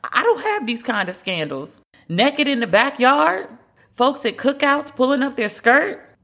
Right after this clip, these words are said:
Mm-mm, these are not the heathen stories I have to tell. Getting caught with women who ain't your wife, with your pants unbuckled and your zipper unzipped,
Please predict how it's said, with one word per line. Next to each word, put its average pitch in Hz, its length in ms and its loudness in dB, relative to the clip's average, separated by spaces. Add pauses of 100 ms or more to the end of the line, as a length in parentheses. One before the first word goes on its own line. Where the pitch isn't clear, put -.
Mm-mm, 160 500 -8
these 320 220 -2
are 254 80 4
not 262 240 2
the 240 80 -2
heathen 262 340 0
stories 269 380 0
I 294 80 0
have 277 240 0
to 247 80 -8
tell. 285 580 -2 (380)
Getting 247 260 -2
caught 240 380 0
with 170 140 -4
women 247 280 2
who 220 160 -2
ain't 247 220 0
your 226 100 0
wife, 262 380 0 (600)
with 233 200 -2
your 180 60 -4
pants 269 400 0
unbuckled 269 760 2 (360)
and 196 120 0
your 180 140 -2
zipper 262 300 2
unzipped, 277 720 0